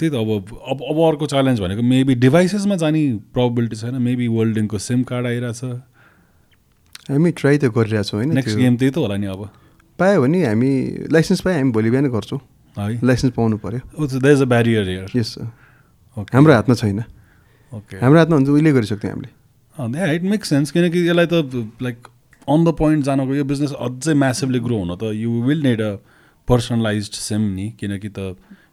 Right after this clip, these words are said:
Speaker 1: इन्डिभिजुअली सेल गर्न सके पो तपाईँले त अझै
Speaker 2: त्योभन्दा,
Speaker 1: ग्रेट।
Speaker 2: त्योभन्दा पनि
Speaker 1: उम्।
Speaker 2: त्यसरी हेर्दैनौँ हामीले यसलाई, यसलाई अर्कै
Speaker 1: उम्।
Speaker 2: फरक तरिकाले हेर्छौँ। हामी के गर्छौँ भन्दा, हाम्रो जस्तो गाउँतिर कतिपय ठाउँमा फाइबर तान्न एकदम एक्सपेन्सिभ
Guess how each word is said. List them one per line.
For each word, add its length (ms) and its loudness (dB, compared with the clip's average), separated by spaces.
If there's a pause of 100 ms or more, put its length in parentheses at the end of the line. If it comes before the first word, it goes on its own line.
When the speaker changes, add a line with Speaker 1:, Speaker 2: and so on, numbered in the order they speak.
Speaker 1:
इन्डिभिजुअली 640 4
सेल 280 -2
गर्न 200 2
सके 280 -8
पो 140 -10
तपाईँले 520 -10
त 120 -12
अझै 240 -6 (960)
Speaker 2:
त्योभन्दा, 340 4
Speaker 1:
ग्रेट। 360 -10
Speaker 2:
त्योभन्दा 360 4
पनि 300 -2 (560)
Speaker 1:
उम्। 260 -8
Speaker 2:
त्यसरी 280 -2
हेर्दैनौँ 320 0
हामीले 200 -4
यसलाई, 140 -6
यसलाई 400 -10
अर्कै 180 -4
Speaker 1:
उम्। 100 -4
Speaker 2:
फरक 140 -4
तरिकाले 300 -6
हेर्छौँ। 260 -10
हामी 160 -6
के 120 -4
गर्छौँ 220 -6
भन्दा, 220 -6 (2000)
हाम्रो 220 -2
जस्तो 240 -6
गाउँतिर 400 2
कतिपय 300 -2
ठाउँमा 200 -2
फाइबर 280 -2
तान्न 240 -2
एकदम 380 -4
एक्सपेन्सिभ 400 -4